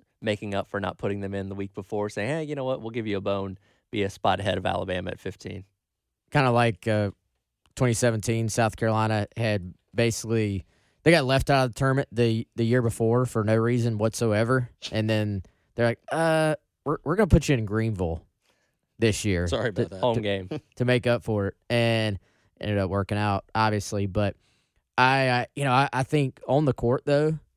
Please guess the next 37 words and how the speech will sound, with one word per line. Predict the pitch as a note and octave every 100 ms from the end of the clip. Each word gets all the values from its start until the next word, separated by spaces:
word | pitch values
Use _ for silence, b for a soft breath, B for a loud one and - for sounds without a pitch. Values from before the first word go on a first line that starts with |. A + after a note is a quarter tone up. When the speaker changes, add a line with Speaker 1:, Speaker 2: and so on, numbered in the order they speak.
| _ _
Speaker 2:
like | A#2 A2+ -
Jamie | A#2 B2 A#2
Shaw, | - A#2+ A#2 G#2+ G#2+ - _ _
who | A2+ A2
we | G#2+
had | A2+
on | G#2 G2
earlier, | B2+ B2+ G#2
was | G2+
talking | - G#2 G2
about, | G2+ G2+ G2+ F#2+ _ _ _ _ _ _ _ _ -
I |
mean, | B2 G#2+ G2
from | G#2 G2
what | A#2+
I | D3
can | C3 A2
tell, | B2
this | A2+ C#3+
Ole | - B2
Miss | A#2 G2+
team, | - B2+
like, | G#2 G2
they | A2 C#3+
can | D3
shoot | A#2 B2+ B2
it. | F2 -
Like, | G#2+ G#2
this, | C#3 -
this | A2+ C3 D3+
is | C3
a | C3
game, | A2 B2 A#2+ A#2+ A2 - _ _ -
if | A2
you're | A2
South | - C3 C3+
Carolina, | D3 C3+ A#2+ A#2 A2+ G#2